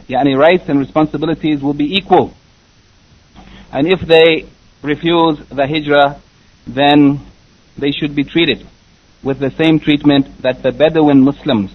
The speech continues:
those who are living outside of the cities in the desert, they will be treated with the same treatment that they are treated with.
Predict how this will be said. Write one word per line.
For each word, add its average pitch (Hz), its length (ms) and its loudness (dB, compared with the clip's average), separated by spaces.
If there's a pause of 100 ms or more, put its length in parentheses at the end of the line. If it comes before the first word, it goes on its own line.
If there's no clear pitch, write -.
those 143 200 0
who 143 100 -2
are 135 60 0
living 147 240 2
outside 139 420 2
of 123 100 -8
the 123 80 -6
cities 139 280 -6
in 127 120 -2
the 123 100 -4
desert, 170 340 0 (280)
they 170 100 -4
will 165 80 0
be 143 100 -2
treated 151 380 -4 (120)
with 139 220 -2
the 135 120 -6
same 143 220 2
treatment 135 360 -2
that 123 160 -4
they 131 60 -4
are 127 80 -2
treated 113 320 -10
with. 104 140 -10